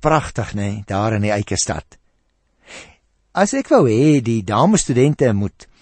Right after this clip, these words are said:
weet hulle jeugleraar is darm nou nie te oud en te ellendig nie, dan het ek met my fiets so 'n bietjie huisbesoek gedoen, die fiets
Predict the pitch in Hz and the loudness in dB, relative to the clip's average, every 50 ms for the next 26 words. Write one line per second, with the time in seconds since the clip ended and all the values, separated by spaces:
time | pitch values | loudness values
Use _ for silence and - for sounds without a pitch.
0 | _ _ - - - - 92 127 160 190 180 - 135 117 110 98 82 107 139 170 | _ _ -20 -20 -12 -4 2 4 4 4 4 2 0 0 0 0 2 4 4 4
1 | - - - 113 127 131 139 135 131 123 110 104 95 78 92 104 127 147 143 135 | 4 2 2 4 4 4 4 4 2 2 0 -2 -2 -2 0 0 2 2 2 4
2 | 139 143 160 156 - 135 - - 147 139 - 127 104 - 147 147 123 98 98 113 | 4 2 2 2 0 0 2 2 2 2 2 0 0 0 0 0 0 -2 -2 -2
3 | 131 131 117 98 - 107 98 85 - _ _ _ _ _ _ _ _ - - 95 | 0 0 -2 -2 -2 -4 -6 -6 -8 _ _ _ _ _ _ _ _ -8 -4 -2
4 | 127 143 175 151 - 123 101 - 101 95 101 - - 190 180 - - - - - | -2 0 -2 -2 -4 -6 -6 -4 -4 -4 -4 -2 0 0 0 0 -2 -8 -14 -14
5 | - _ _ _ - - - 135 113 92 110 123 - 123 104 98 120 - - 131 | -16 _ _ _ -10 -4 0 0 0 2 0 0 0 0 0 0 0 -2 -4 -6
6 | 110 - 131 117 - - 101 98 120 117 107 92 87 80 - 147 127 - - - | -4 -2 -2 -2 -2 -4 -4 0 0 0 0 0 -4 -4 -2 -2 -2 -2 -4 -12